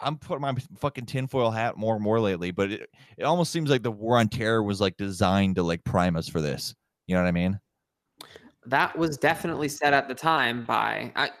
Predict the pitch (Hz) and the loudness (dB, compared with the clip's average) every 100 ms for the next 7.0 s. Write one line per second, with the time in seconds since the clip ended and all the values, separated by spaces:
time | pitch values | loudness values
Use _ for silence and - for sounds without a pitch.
0 | - - 135 - 117 120 117 80 123 127 | -6 0 0 0 -6 -2 -2 -2 -6 -10
1 | _ _ _ 127 123 117 139 143 127 113 | _ _ _ -2 0 2 0 2 -2 -2
2 | 113 120 - 117 107 120 - _ _ _ | -4 -8 -4 -2 0 -2 -10 _ _ _
3 | - _ 160 170 202 208 202 - 175 175 | -20 _ 4 4 6 4 2 2 2 4
4 | 175 - 123 - 175 - 117 - 117 117 | 2 0 -4 2 2 2 0 2 -2 0
5 | 117 107 117 104 107 131 120 120 - 165 | -4 -4 -6 -10 -4 0 2 2 2 2
6 | - 104 113 - 139 113 113 - 123 | 2 -6 -8 -2 0 0 -6 -14 -16